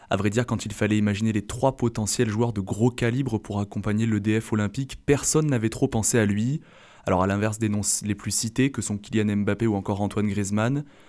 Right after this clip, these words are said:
c'est Karim Benzema qui est apparu au détour d'une conférence de presse de Didier Deschamps le lundi à Clairefontaine,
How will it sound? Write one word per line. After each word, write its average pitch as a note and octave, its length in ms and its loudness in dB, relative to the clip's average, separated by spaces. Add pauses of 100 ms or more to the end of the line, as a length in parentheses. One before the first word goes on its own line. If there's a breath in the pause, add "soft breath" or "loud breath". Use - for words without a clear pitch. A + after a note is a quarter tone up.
(120 loud breath)
c'est - 140 -6
Karim D3 240 2
Benzema D#3 400 2
qui - 180 -4
est A2 100 -2
apparu G#2+ 300 0
au A2 80 0
détour A2 280 -2
d'une G2+ 140 -4
conférence A#2 560 -4
de G#2+ 100 0
presse B2+ 280 -4
de A2 100 -2
Didier G#2 280 0
Deschamps G#2+ 320 0
le A2 100 0
lundi G#2+ 260 0
à A#2+ 60 0
Clairefontaine, A#2+ 720 0